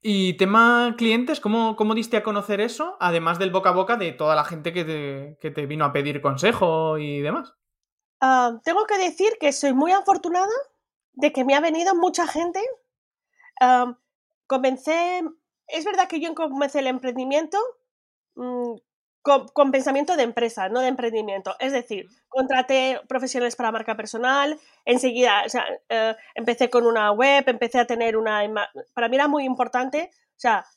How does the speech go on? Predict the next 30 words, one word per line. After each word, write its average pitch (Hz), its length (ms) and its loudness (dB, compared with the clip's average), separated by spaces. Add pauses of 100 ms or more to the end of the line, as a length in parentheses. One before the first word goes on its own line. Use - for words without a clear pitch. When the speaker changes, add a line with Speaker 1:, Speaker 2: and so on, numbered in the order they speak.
Speaker 2:
dar 247 200 2
una 277 120 0
imagen 254 500 -2 (200)
de... 208 680 -2
No 247 160 -2
sal-, 262 240 -4
porque 233 200 -2
a - 20 2
veces 254 240 -2
confundimos 247 500 -2
con 294 140 0
el 247 60 4
emprendimiento 233 600 0
como, 220 400 0 (300)
bueno, 254 280 2 (140)
estoy 262 260 -6
empezando, 269 440 -2
tengo 247 180 -2
que 262 80 2
aprender, 254 640 0 (200)
soy 254 180 -6
una 240 140 0
O 247 60 0
N 240 140 -4
G, 247 400 0 (140)
voy 226 100 -2
por 247 220 -2
la 240 100 2
vida. 247 280 -2 (140)
Entonces... 269 380 -2